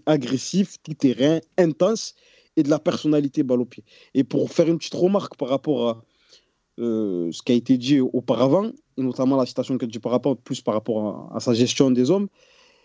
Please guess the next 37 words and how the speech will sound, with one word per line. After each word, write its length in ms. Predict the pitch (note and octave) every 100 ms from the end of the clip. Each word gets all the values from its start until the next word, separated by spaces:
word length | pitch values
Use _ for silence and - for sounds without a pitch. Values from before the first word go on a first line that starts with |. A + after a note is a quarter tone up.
| _ _ _ -
pareil, 420 | D3+ D3+ C#3+ A2+ _ _ _ _
ce 140 | -
qui 160 | - C#3+
me 260 | D3 C#3+
marque 460 | C3 D3+ D#3+ C3+ -
le 100 | D#3+
plus 520 | - G3+ G#3+ - - _ _ _ -
par 100 | A#2
rapport 240 | B2+ B2+
à 60 | B2+
Sampaoli, 480 | C3+ B2 C3+ G3 A3
ce 280 | - - -
qu'on 180 | B2
peut 100 | A#2 B2
lire 200 | C3+ A#2
et, 300 | A2+ G#2+ G#2
et 60 | A2+
c'est 220 | - B2+
là, 160 | D#3 F3+
dans 120 | B2+
les 160 | A2 A#2
articles, 360 | A#2 - F#3
ce 60 | -
qu'on 120 | B2
peut 100 | A#2
entendre 380 | A#2 A#2 E3+ C#3+
dans, 120 | B2
dans, 640 | A#2+ A#2 G#2+ A2+ G#2+ G2+ G#2
dans 180 | A2+
ses 160 | A2+ A2
interviews, 520 | B2 A#2 A#2+ F3 B3+ - _ _ _ _ _ _
c'est, 400 | - D3 D3 - _ _ _ _ _ D4
je, 380 | C#4+ - - C#3+
je 180 | C#3 C3
trouve 240 | B2+ F3
vraiment 340 | B2 D3+ F3+ F3+
que 500 | D3 C3 A#2+ A#2